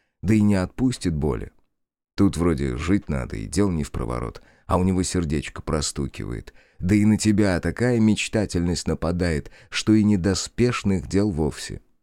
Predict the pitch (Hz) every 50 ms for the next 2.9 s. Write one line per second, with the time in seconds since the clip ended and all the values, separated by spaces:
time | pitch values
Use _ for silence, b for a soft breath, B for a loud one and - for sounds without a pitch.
0 | _ _ _ _ _ _ _ _ _ _ _ _ - - - 101 107 127 135 127
1 | 120 107 104 101 95 92 104 - - _ _ _ _ _ _ _ _ _ _ -
2 | 69 73 73 71 69 71 82 82 80 78 76 73 - - 69 62 57 -